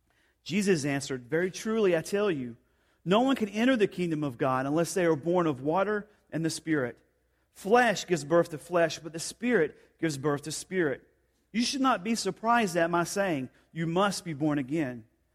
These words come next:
The wind blows wherever it pleases. You hear its sound, but you cannot tell where it comes from or where it's going. So it is with everyone be born of the Spirit." "How can this be?" Nicodemus asked.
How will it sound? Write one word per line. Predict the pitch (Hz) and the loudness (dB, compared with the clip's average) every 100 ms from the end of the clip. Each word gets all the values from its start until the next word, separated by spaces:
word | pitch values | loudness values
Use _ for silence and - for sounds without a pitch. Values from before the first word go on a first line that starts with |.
| _ _ | _ _
The | - | 2
wind | 202 277 254 | 6 6 6
blows | 208 226 247 262 | 8 8 8 6
wherever | 190 220 226 208 | 6 6 8 4
it | 190 | 0
pleases. | 202 240 262 254 190 | 0 2 4 2 0
You | 240 | 0
hear | 208 254 247 | 2 4 6
its | - | 4
sound, | 254 269 226 190 180 _ _ _ - | 2 4 4 0 -4 _ _ _ -4
but | 185 | -2
you | 185 | -2
cannot | - 226 220 - | -2 0 0 -2
tell | 240 254 | 4 6
where | 175 170 | 6 2
it | 170 | 2
comes | 233 233 | 0 0
from | - 143 139 | -2 -4 -2
or | 147 | 0
where | 170 160 | 2 0
it's | 160 | -2
going. | 185 185 127 117 _ _ _ _ _ | -6 -4 -4 -8 _ _ _ _ _
So | - 208 208 | -2 4 6
it | 202 | 8
is | 208 180 | 6 4
with | 185 | -2
everyone | 190 226 214 160 135 127 | 2 4 4 0 -2 -4
be | 151 | -6
born | - 175 160 139 | -4 0 0 0
of | 139 | -6
the | 147 | -8
Spirit." | - - 170 127 - _ _ _ _ _ - | -8 -6 -4 -4 -6 _ _ _ _ _ -2
"How | 262 302 | 2 4
can | 285 240 | 6 6
this | 196 | 2
be?" | 175 220 339 208 | 0 4 4 4
Nicodemus | 180 170 156 151 147 135 143 | 2 0 -2 0 -2 -2 -2
asked. | 139 185 - | 0 -2 -6